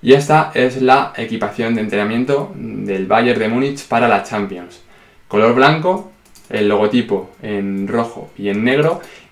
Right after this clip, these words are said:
Y destacar este gráfico, ¿vale? Porque la del Madrid no tiene este gráfico, pero la del Bayern sí. Fijaros en este gráfico, que está en esta zona,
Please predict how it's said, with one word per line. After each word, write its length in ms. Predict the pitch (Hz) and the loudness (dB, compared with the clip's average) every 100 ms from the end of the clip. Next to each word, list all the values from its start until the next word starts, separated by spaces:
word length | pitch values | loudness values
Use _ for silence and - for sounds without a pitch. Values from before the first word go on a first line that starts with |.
| - - | -20 -2
Y 200 | 135 131 | 4 6
destacar 640 | 127 131 127 143 160 - - | 6 4 4 6 4 0 -2
este 240 | 131 131 | -2 0
gráfico, 520 | 117 113 - - 98 - | 0 0 -2 -12 -14 -12
¿vale? 320 | 113 101 120 | -2 2 2
Porque 640 | 120 113 110 107 104 - - _ - _ _ _ _ _ _ - - | 0 -2 -2 0 0 -2 -12 _ -20 _ _ _ _ _ _ -16 -4
la 140 | 123 | 2
del 80 | 120 | 4
Madrid 260 | 120 127 147 | 4 4 4
no 100 | 143 | 4
tiene 160 | 135 | 2
este 140 | 127 120 | 0 -2
gráfico, 460 | 104 98 92 98 - - _ _ _ - | -2 -2 -6 -12 -20 -20 _ _ _ -6
pero 160 | 110 | -2
la 100 | 107 | 0
del 300 | 107 104 104 | 2 2 2
Bayern 340 | 107 120 123 135 | 0 2 0 -2
sí. 300 | - 98 - _ _ - _ - - - _ _ - | -10 -12 -12 _ _ -20 _ -20 -20 -20 _ _ -12
Fijaros 460 | - 131 143 160 151 | -6 2 4 4 2
en 100 | 131 | 0
este 180 | 127 | 0
gráfico, 480 | 113 104 - 101 98 - _ - - | -2 -2 -6 -10 -10 -14 _ -20 -10
que 80 | 104 | -10
está 360 | - 117 110 | -2 0 0
en 120 | 110 104 | -2 -6
esta 220 | 101 104 | -6 -6
zona, 540 | 156 175 190 190 190 | -2 0 0 0 -4